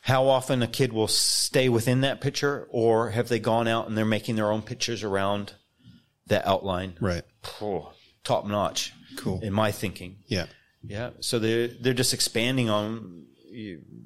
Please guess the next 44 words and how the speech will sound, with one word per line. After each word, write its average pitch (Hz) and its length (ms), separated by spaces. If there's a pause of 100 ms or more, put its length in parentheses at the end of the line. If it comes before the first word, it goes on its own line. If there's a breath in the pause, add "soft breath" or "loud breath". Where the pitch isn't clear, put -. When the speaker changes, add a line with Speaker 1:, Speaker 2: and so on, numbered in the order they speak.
(140)
Speaker 1:
the 113 100
idea 110 300
being 110 240
we're 104 80
giving 104 320
simple 131 300
outlines, 113 480
simple 104 240
tasks 113 420
for - 160
people 113 320
to 110 240
do. 113 60 (120)
Speaker 2:
Mm. 101 260 (1500 loud breath)
Speaker 1:
Once 98 200
they 147 120
understand 127 420
what 117 80
the 104 80
task 120 440
is, 104 220
it's - 240
them 110 260
to 107 120
start 104 260
to - 80
kind 110 180
of 95 60
mold 98 340
it, - 260 (680)
how 127 360
it 127 100
comes 131 220
out 131 140
of 127 80
them. 95 240 (420)
Speaker 2:
Mm, 104 80
mm, 92 240
Speaker 1:
Yeah, 98 80
Speaker 2:
mm. 92 240
Speaker 1:
people 139 180
are 110 40
so 160 200
different. 120 420